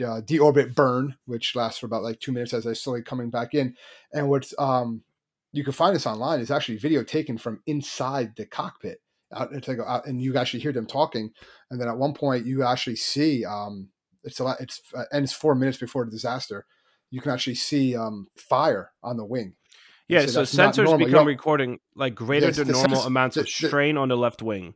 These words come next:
Speaker 1: Yeah, the sensors are going off, but it's not relayed to the crew what these sensors are. So sirens
Speaker 2: Right.
Speaker 1: are going off, but they're not necessarily sure what's, it's not triggering on the onboard display or something, which doesn't make any sense. So why have a sensor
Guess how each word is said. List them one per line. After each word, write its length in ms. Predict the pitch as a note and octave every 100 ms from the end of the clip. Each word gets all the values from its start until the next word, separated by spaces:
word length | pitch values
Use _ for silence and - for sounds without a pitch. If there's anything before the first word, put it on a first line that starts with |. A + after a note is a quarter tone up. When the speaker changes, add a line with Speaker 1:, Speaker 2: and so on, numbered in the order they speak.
| -
Speaker 1:
Yeah, 160 | B2+ D3+
the 120 | B2+
sensors 420 | - E3+ G3 D#3
are 240 | D3 C#3 C3
going 240 | D#3+ C3+
off, 380 | C3 G3 E3 -
but 100 | B2
it's 160 | B2
not 160 | D#3+ C3+
relayed 280 | C3 C3 B2+
to 80 | A2+
the 100 | A#2
crew 200 | - D3+
what 200 | B2+ C3
these 180 | A#2
sensors 340 | - A#2+ A#2 A2
are. 280 | C3+ A2 - _ _ -
So 120 | A2+
sirens 420 | - D3+ D3 C3+
Speaker 2:
Right. 60 | B2+
Speaker 1:
are 40 |
going 200 | B2+ B2
off, 160 | D3+ D3
but 100 | A#2
they're 100 | B2+
not 80 |
necessarily 280 | B2 C3 A#2
sure 220 | A2+ -
what's, 240 | A#2 A2+ -
it's 240 | B2 -
not 260 | B2+ A2+ - _ _ _ _ -
triggering 300 | - D3+ C#3
on 80 | B2+
the 60 |
onboard 420 | A2+ D3 C#3 C#3+
display 480 | B2+ - - B2 B2
or 140 | C#3+ C#3
something, 140 | C#3
which 80 | B2+
doesn't 200 | D3+ C#3+
make 100 | B2+
any 120 | C#3
sense. 240 | C3 D3+ B2+
So 80 |
why 160 | A2+ C3
have 180 | C#3 A#2+
a 40 |
sensor 480 | A2+ D3 D3+ A#2+ A#2